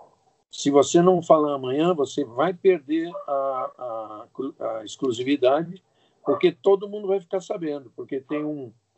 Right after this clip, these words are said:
um grupo de inspetores da fia aí em Spa-Francorchamps, investigando, chamando os, as pessoas da Renault, é, fazendo investigação mesmo em cada lugar."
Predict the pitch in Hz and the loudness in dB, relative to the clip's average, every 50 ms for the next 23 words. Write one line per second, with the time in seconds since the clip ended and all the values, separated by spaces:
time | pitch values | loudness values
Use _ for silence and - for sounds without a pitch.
0 | _ - 135 147 151 135 123 170 208 240 262 - - 214 202 170 143 160 170 160 | _ -8 -6 -6 -4 2 2 2 2 2 -2 -4 -4 -6 -4 -4 -2 -2 0 0
1 | 156 151 143 135 139 143 131 - - - 165 151 - _ - 190 196 208 208 185 | 0 0 -2 -4 -4 -6 -8 -4 0 2 0 0 2 _ 6 6 8 6 6 2
2 | 196 170 - 156 139 - - - 127 147 165 185 185 180 _ - 139 143 147 151 | -2 -4 -2 -2 -2 -2 -4 -16 -12 -6 -2 -2 -2 -2 _ -4 -4 -2 -2 -2
3 | 185 214 226 202 - - _ _ - 143 147 143 - - - 165 170 170 - 165 | -2 -4 -8 -10 -10 -12 _ _ -10 -8 -8 -8 -6 0 2 2 2 2 -2 -8
4 | 170 160 - 139 127 - - 156 170 175 _ _ _ _ _ _ _ - - - | -8 -6 -8 -8 -8 -6 -4 -4 -4 -4 _ _ _ _ _ _ _ -18 -16 -16
5 | - - _ - 160 160 151 165 180 170 - - 175 151 127 151 175 180 196 196 | -18 -14 _ -2 0 2 6 6 4 4 2 -8 -8 -2 2 2 4 4 2 2
6 | 180 196 180 165 - 156 160 165 175 170 165 156 143 - _ - - - 131 131 | 0 -4 -4 -2 -2 -2 -2 -2 -4 -4 -4 -6 -8 -10 _ -20 -14 -10 -8 -8
7 | 131 - - 151 135 - - 160 151 135 147 139 120 135 120 110 143 156 175 185 | -8 -8 -8 -10 -8 -4 -2 -4 -2 -2 -2 -4 -4 -4 -4 0 2 4 4 4
8 | 190 185 180 _ _ _ _ _ _ _ - - 156 151 151 147 - 123 127 - | 4 2 -2 _ _ _ _ _ _ _ -12 -10 -8 -8 -8 -10 -12 -14 -16 -12
9 | _ - 139 135 120 156 175 180 190 185 160 170 196 196 - 208 190 214 202 - | _ -2 0 0 2 2 2 2 4 4 6 6 4 4 2 -2 -2 -2 -2 0
10 | - 196 190 180 165 175 185 180 180 165 - 175 180 180 196 185 180 170 156 143 | -2 -2 -2 -2 -4 -4 -4 -6 -6 -4 -2 -2 -2 0 -2 -4 -4 -4 -4 -4
11 | 127 110 | -4 -6